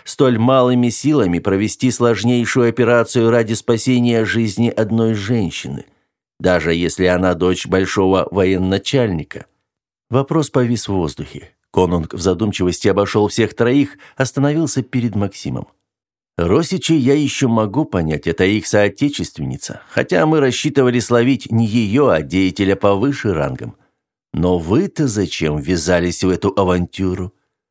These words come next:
Вы производите впечатление умного человека, и, насколько мне известно, вы, русские, ходоками за грань стали случайно. Жили бы себе дома и жили в своём мире, не вмешиваясь в чужие разборки.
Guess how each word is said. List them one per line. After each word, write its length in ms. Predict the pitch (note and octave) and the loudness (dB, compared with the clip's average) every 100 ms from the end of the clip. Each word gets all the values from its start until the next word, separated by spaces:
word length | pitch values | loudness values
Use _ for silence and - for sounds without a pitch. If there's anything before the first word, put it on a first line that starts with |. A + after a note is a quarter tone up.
| _ - | _ -14
Вы 280 | - G2 A2 | -2 0 2
производите 640 | A2+ A2 G2+ A2+ A2 G#2+ | 2 2 2 0 0 -2
впечатление 680 | A2+ - A#2 A2+ A#2 A2+ A2+ | -2 -4 -2 0 2 4 2
умного 480 | A2 C#3 D3 B2+ G2+ | 2 0 2 2 0
человека, 600 | - F#2 F2 F2+ - F#2+ - - | 0 0 0 0 0 -2 -4 -4
и, 80 | G2 | 0
насколько 500 | G2+ F#2+ - G#2+ G#2+ | 0 0 0 2 2
мне 280 | G2+ G#2 G2+ | 2 2 0
известно, 560 | D#2+ F2 F#2+ G#2 G#2+ F2+ | 0 0 0 0 0 2
вы, 300 | F2+ F#2+ G#2+ | 2 2 2
русские, 680 | F#2+ G2 F#2 - A#2 A#2 - - | 2 -2 -2 -2 0 0 -4 -20
ходоками 580 | - G#2 G2+ G2+ G#2 G#2 | -2 0 0 2 0 2
за 180 | F#2+ G#2+ | 0 0
грань 320 | G2 G#2 G#2+ | 2 2 0
стали 380 | - - G2+ G#2 | -2 0 2 0
случайно. 720 | - A2 G#2+ D3+ C#3 E2+ - _ _ _ _ _ _ - | -2 -4 -2 -2 -2 -4 -8 _ _ _ _ _ _ -12
Жили 380 | D#2+ F#2+ F#3 G3 | -4 0 2 2
бы 120 | D#3+ | 0
себе 300 | - A2 G#2 | 0 0 0
дома 440 | D#2 F2+ F2+ B2+ | 2 0 2 2
и 60 | G#2 | 0
жили 340 | D#2+ E2+ E2+ | -2 -2 0
в 80 | E2+ | -2
своём 380 | - F#2 F#2 F#2 | -2 0 2 0
мире, 420 | F#2+ D3 C#3+ D#2+ - - | 0 0 0 -2 -6 -6
не 140 | - A2 | 0 0
вмешиваясь 880 | G2 G2 A#2+ F3 - G2+ E2+ D2+ - | 0 0 0 0 -2 0 0 -2 -8
в 100 | - | -6
чужие 460 | G2 E2+ F2+ E2+ | -4 -2 -2 0
разборки. 760 | E2 E2+ D#2+ E2 E2+ G#2+ F#2+ | 0 -2 0 -2 0 0 -2